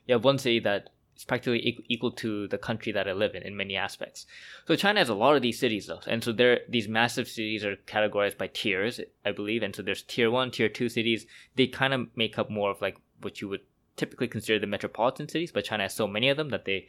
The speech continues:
can't even call them tiers. And so Kuaishou targeted cities that are tier three plus cities. So there's all these massive other ci-,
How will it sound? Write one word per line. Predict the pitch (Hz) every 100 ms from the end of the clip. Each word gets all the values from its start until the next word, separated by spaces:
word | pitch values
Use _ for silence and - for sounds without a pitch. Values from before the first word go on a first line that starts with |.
| - - _ _
can't | - 101
even | 98 98 90 -
call | 110 98
them | 95
tiers. | - 110 139 - _ - - _ _ _
And | 117 117 110
so | 120 - _
Kuaishou | - 131 - 180 165
targeted | - 131 127 117
cities | - 120 117 113 104
that | 104 101 101 - -
are | 104
tier | 98 - 120 113
three | - 135
plus | 123 - 143 - - -
cities. | 104 90 87
So | 98 95 -
there's | 104 98
all | 85 117
these | 123 113
massive | 104 110 107 107 104
other | 107 104
ci-, | - -